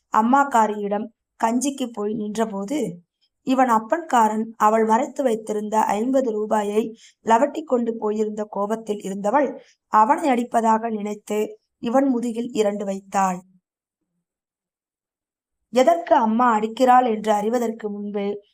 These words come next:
முதுகில் பட்ட அடி வலிக்க கண்களில் தானாக கண்ணீர் வர ஆரம்பித்து விட்டது. இதற்கு மேல் இவளிடம் என்ன கேட்பது?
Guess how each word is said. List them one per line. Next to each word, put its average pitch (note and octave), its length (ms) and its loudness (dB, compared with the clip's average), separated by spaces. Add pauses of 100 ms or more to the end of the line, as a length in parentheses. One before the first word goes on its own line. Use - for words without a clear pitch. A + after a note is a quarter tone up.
(160)
முதுகில் D4+ 500 -2
பட்ட G#3+ 300 -4
அடி G#3 340 -2
வலிக்க G#3 640 -2 (240)
கண்களில் B3+ 640 2
தானாக A3+ 540 2
கண்ணீர் A#3 440 -2
வர G#3 180 0
ஆரம்பித்து G3 500 -4
விட்டது. F#3+ 540 -10 (1300)
இதற்கு D#4 440 2
மேல் D4 300 0
இவளிடம் B3 420 4
என்ன B3 280 0
கேட்பது? G#3+ 680 -4